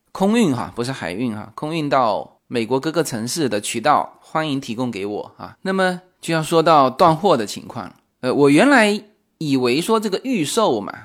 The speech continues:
其实卖的是一个数量，就是那个数据哈，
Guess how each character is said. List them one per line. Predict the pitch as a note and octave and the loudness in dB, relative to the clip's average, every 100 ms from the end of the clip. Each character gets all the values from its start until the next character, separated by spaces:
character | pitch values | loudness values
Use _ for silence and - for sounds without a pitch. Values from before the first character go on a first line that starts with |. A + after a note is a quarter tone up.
| - | -20
其 | - B2 | -20 -16
实 | C3+ | -10
卖 | D#3 F#3+ D3+ | -2 0 0
的 | C3 | -2
是 | - | -6
一 | C#3 | -6
个 | C#3 D3 | -6 -6
数 | - D#4 B3 | -4 -2 -2
量， | A#2 G#2+ - _ _ _ | -2 -6 -10 _ _ _
就 | C#3+ | -16
是 | D3+ | -14
那 | D#3 | -10
个 | D#3+ - | -12 -12
数 | - C#4+ F3 | -6 -2 0
据 | B2+ F#3 A#2 G2+ | -2 -2 -4 -4
哈， | G#2 - | -10 -12